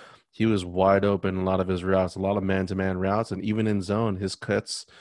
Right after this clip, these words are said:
to get open for his yak. I mean, he was making some moves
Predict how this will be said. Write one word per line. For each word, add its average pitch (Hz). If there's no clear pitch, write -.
to 98
get 98
open 101
for 95
his 95
yak. 101
I 101
mean, 92
he 101
was 104
making 90
some 92
moves 101